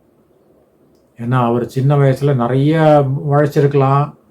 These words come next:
பிஸ்னஸ் பண்ணியிருக்கலாம், நாட்டுக்கு தொண்டு புரிஞ்சிருக்கலாம். அதுக்கு ஒரு கைமாறா இப்போ வந்து இருக்கிற சிஸ்டம் வந்து இந்த மாதிரி ஆட்களுக்கு வந்து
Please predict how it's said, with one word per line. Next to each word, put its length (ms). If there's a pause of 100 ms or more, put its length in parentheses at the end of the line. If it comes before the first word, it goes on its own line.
(260)
பிஸ்னஸ் 360
பண்ணியிருக்கலாம், 760 (100)
நாட்டுக்கு 680
தொண்டு 260
புரிஞ்சிருக்கலாம். 760 (880)
அதுக்கு 340
ஒரு 560
கைமாறா 840
இப்போ 300
வந்து 300
இருக்கிற 300
சிஸ்டம் 520
வந்து 320
இந்த 180
மாதிரி 280
ஆட்களுக்கு 540
வந்து 360